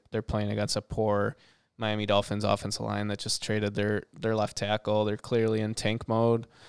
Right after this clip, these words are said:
Philadelphia Eagles, another one. I know we've been talking about the Eagles over the Redskins a lot.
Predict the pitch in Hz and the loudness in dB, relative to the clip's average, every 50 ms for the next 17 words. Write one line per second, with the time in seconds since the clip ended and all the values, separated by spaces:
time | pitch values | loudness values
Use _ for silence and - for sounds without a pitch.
0 | - - - - - _ _ _ _ _ - - 147 147 147 143 131 123 - - | -20 -20 -20 -20 -20 _ _ _ _ _ 2 6 8 10 10 10 8 8 4 2
1 | - 123 131 131 135 131 127 113 117 113 113 117 120 120 120 120 120 120 117 113 | 2 4 6 8 8 8 8 6 6 6 6 8 8 8 8 8 8 6 4 2
2 | 113 - - _ _ _ _ _ _ _ _ _ _ _ _ _ - - 107 110 | -2 -6 -18 _ _ _ _ _ _ _ _ _ _ _ _ _ -4 0 2 4
3 | 113 110 110 107 107 107 107 - - 107 117 107 117 110 107 - 117 110 110 - | 6 6 6 6 6 4 2 0 0 -2 -2 0 0 0 0 4 4 4 4 4
4 | 110 107 - - 87 107 110 113 110 110 120 104 107 104 104 104 107 104 - - | 2 0 0 0 0 0 2 2 2 2 2 0 0 2 2 2 2 2 0 -2
5 | 107 107 107 107 104 104 104 104 104 104 - | -2 -2 0 2 4 4 6 6 4 2 0